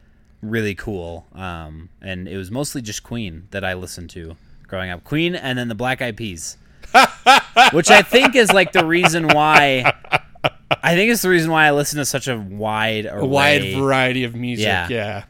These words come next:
Speaker 1: 'Cause
Speaker 2: for sure.
Speaker 1: everyone says that they listen to everything. And I, I try not to say that because when people are like, "Oh, I listen to everything except country, huh?" You know what I
Speaker 2: Yeah,
Speaker 1: mean?
Speaker 2: yeah, yeah, yeah.
Speaker 1: I like to say I appreciate everything.
Speaker 2: Yes.
Speaker 1: Yeah.
Speaker 2: My, my thing is, I always say, like,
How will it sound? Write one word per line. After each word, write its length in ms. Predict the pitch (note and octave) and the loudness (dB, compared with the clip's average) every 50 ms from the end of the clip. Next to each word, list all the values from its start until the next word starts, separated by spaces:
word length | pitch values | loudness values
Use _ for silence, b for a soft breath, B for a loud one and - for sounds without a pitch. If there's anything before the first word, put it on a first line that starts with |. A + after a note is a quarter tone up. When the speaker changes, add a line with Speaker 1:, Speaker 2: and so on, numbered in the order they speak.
| _ _ - | _ _ -4
Speaker 1:
'Cause 260 | - F3 F3+ D#3 C3+ B2 | 0 0 2 2 0 -4
Speaker 2:
for 60 | - | -8
sure. 200 | - - A2+ A2 | -8 -8 -8 -4
Speaker 1:
everyone 440 | - F3+ F3+ F#3 F#3+ A3 G#3+ G3 F3+ | 2 4 4 4 6 4 4 4 2
says 260 | E3 - F3+ F3 D3+ C3+ | 2 2 2 2 2 0
that 120 | C#3+ B2 | -4 -4
they 140 | C3+ B2+ A2+ | -4 -4 -4
listen 420 | G#2+ A2 A#2 A#2 - - C#3+ C#3 B2+ | -2 -4 -4 -4 -2 -2 -4 -2 -2
to 100 | D3 C#3 | -2 0
everything. 680 | C3+ C#3+ C#3 D3 D3+ C#3+ - D3 D3 D3 D3+ D#3 D#3 D3 - b b b b b b b | 0 0 -2 -2 -4 -2 -2 -4 -4 -4 -6 -8 -10 -12 -16 b b b b b b b
And 140 | - C3 C#3 | -2 2 4
I, 240 | C#3 D3 D#3+ D#3+ C#3 - - | 4 4 4 2 -2 -8 -10
I 220 | - C#3 C#3 C#3+ | -6 -2 -2 -2
try 400 | C3 - - - - D3 D3 D3+ | -2 -2 -8 -6 -2 0 0 2
not 160 | D#3 D#3 D#3 D3 | 2 0 -2 -2
to 80 | D3+ | -4
say 220 | C#3 - D#3 D3+ D3 | -4 -2 0 0 2
that 200 | D3+ D3 C#3+ - | 2 2 0 0
because 300 | C#3 B2 - C3 A2+ A2+ | -4 -4 -4 -6 -4 -4
when 100 | B2 A#2+ | -8 -6
people 220 | C3+ C3 B2 B2+ | -6 -4 -2 0
are 120 | A#2+ A2+ A2 | 0 0 0
like, 160 | A2+ A2+ A2+ | 0 0 0
"Oh, 80 | D#3 F3 | 0 0
I 160 | F3 E3+ F3 | 2 2 2
listen 220 | F#3 F3+ D3+ E3 D3+ | 0 0 -2 -2 -4
to 40 | |
everything 240 | C#3+ B2+ C3 B2+ A#2 | -4 -4 -6 -6 -6
except 280 | A#2+ - - E3 D3 - | -8 -6 -6 -6 -6 -2
country, 360 | - F#3 E3+ - - D#3+ D#3+ | -2 -2 -2 0 -2 0 0
huh?" 260 | D#3+ E3 E3+ E3 E3 E3 | 0 0 0 0 -2 -2
You 140 | D#3+ D#3+ D3+ | -2 -2 -2
know 80 | C#3 C#3 | 0 2
what 100 | C#3+ D3 | 4 4
I 40 | D3 | 4
Speaker 2:
Yeah, 40 | C#3+ | 4
Speaker 1:
mean? 80 | C#3+ C#3 | 4 4
Speaker 2:
yeah, 160 | C3+ C3 B2+ | 2 2 2
yeah, 180 | B2 A#2+ A2+ A2 | 2 0 0 0
yeah. 220 | A2 G#2+ G2 F#2 - | 0 -2 -2 -2 2
Speaker 1:
I 140 | E3 F#3+ G#3+ | 4 6 6
like 180 | A3+ A3+ G3 - | 6 6 4 2
to 120 | - F3+ | 0 -4
say 220 | D#3 - F3+ E3+ D#3+ D3+ C#3 C3+ | -2 2 2 4 4 6 4 4
I 20 | B2 | 2
appreciate 640 | G#2 - - D3 D3+ C3+ - - - A#2 G#2 G2 F#2 | 0 -2 -4 -4 -2 -2 -4 -4 -6 -4 -4 -4 -4
everything. 380 | F#2+ F2 F2+ F2+ E2+ - - F3+ | -6 -6 -6 -10 -12 -8 -8 -2
Speaker 2:
Yes. 540 | E3 F3 F#3 D3 G2+ - - - - - - _ - _ _ B B B B B | 2 2 2 2 2 -2 -6 -8 -10 -12 -18 _ -20 _ _ B B B B B
Speaker 1:
Yeah. 120 | B G#2+ | B -4
Speaker 2:
My, 140 | C#3 F3 G3 - | -2 -2 -2 -2
my 300 | G3 F3 E3+ F3+ F#3 F3+ | -2 -2 2 2 2 2
thing 260 | - - G3+ F#3+ F#3 | 2 0 -2 -2 0
is, 160 | E3+ D#3+ D3 | -2 -2 -2
I 140 | C#3+ C#3 C#3+ D3 | -4 -2 -2 0
always 200 | D3+ D3+ C#3+ - | 0 0 -2 -2
say, 180 | - D3 C#3 | -2 -2 -2
like, 180 | C3+ C3+ B2 | -2 -4 -6